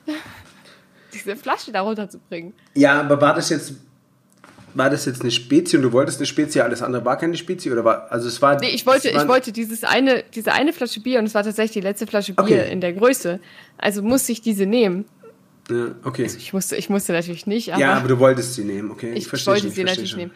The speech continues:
Speaker 2: Also ich kenn
Speaker 1: Ja.
Speaker 2: das, ich kenn das schon aus, aber ich zieh auch, aber ich zieh's einfach, ich zieh's ja, wie beim Jenga. Einfach schnell sein, zack, raus.
Speaker 1: Ja, aber dann fliegt dir ja vielleicht noch drei Flaschen, äh,
Speaker 2: Nee,
Speaker 1: entgegen
Speaker 2: nee.
Speaker 1: und eine vielleicht in dein Auge und das willst du ja auch nicht.
Speaker 2: Bei mir nicht, ich mach schon so,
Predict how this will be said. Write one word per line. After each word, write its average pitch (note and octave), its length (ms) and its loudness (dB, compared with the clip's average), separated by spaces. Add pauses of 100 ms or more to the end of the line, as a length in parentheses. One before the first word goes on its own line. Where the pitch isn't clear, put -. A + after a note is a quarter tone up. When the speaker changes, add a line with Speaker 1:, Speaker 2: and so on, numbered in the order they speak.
(400)
Speaker 2:
Also C3+ 160 2
ich F#3 80 2
kenn G3 140 4
Speaker 1:
Ja. - 60 -
Speaker 2:
das, E3 80 -4 (180)
ich D3 140 -4
kenn F#3 140 4
das F3+ 100 0
schon E3 100 4
aus, E3+ 200 2
aber C3+ 160 2
ich B2+ 140 -2
zieh C3 260 -4
auch, - 300 0
aber A#2 120 0
ich A#2 120 -4
zieh's B2+ 260 -4
einfach, - 420 -6 (300)
ich - 100 -16
zieh's A2+ 200 -4
ja, A2 120 -2
wie C3+ 240 0
beim B2 240 6
Jenga. A2 360 4 (280)
Einfach B2+ 460 -2 (420)
schnell A#2 280 4
sein, G#2 320 0
zack, A2+ 320 0 (140)
raus. - 360 0 (540)
Speaker 1:
Ja, F3+ 220 2
aber F#3+ 100 2
dann F#3 160 4
fliegt B3+ 240 -4
dir A3 80 4
ja G3 140 6
vielleicht G#3+ 340 -2
noch G#3 160 2
drei G3 240 -2
Flaschen, A#3 560 -2
äh, G3 60 -6
Speaker 2:
Nee, F#3+ 220 -6
Speaker 1:
entgegen F3+ 320 6
Speaker 2:
nee. B2+ 40 2
Speaker 1:
und B2 160 -2
eine G#3 240 -2
vielleicht G#3+ 300 0
in G#3+ 80 -8
dein F#3 180 -4
Auge A3+ 400 -2
und G3 120 -8
das G3+ 160 -14
willst G#3+ 180 -14
du F#3 40 -4
ja - 60 -4
auch - 120 -6
nicht. - 100 -18
Speaker 2:
Bei C#3 100 4
mir F3+ 160 6
nicht, F3 240 6
ich - 120 -6
mach C#3+ 120 0
schon D#3 140 -4
so, D#3+ 100 -8